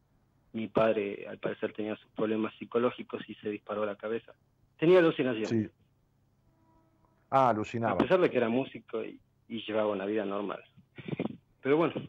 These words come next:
Speaker 1: creo que todas las, las crisis, digamos, vienen de, desde ahí. El no tener una identidad o el siempre estar buscando, eh, entenderme, porque eso es lo que me pasa. <laughs> Trato de,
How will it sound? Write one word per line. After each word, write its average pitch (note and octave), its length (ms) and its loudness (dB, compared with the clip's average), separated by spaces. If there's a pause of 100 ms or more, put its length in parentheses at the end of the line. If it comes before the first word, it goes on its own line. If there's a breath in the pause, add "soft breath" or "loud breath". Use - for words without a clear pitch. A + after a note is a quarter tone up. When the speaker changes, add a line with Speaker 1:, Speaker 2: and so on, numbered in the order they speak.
(200)
Speaker 1:
creo A#2+ 220 -4
que G2+ 420 -8 (120)
todas A2 320 0
las, - 200 -10 (1300)
las - 320 -14
crisis, A2+ 380 -6
digamos, G#2+ 400 -2
vienen G#2 320 -4
de, - 160 -14 (140)
desde G#2+ 260 -2
ahí. C3 340 2 (1040)
El A#2+ 180 0
no B2 140 2
tener B2 240 4
una A#2+ 200 4
identidad G#2+ 680 2
o G#2 300 -4
el G#2+ 160 -4
siempre B2 320 0
estar A#2 240 2
buscando, A2+ 640 2 (1600)
eh, G#2 380 -2
entenderme, A#2+ 720 6
porque B2 300 0
eso D#3 260 0
es C3 60 6
lo A#2+ 100 4
que A#2 60 0
me A#2 140 0
pasa. A2+ 260 -2
<laughs> - 1200 0
Trato A#2 520 -2
de, - 280 -16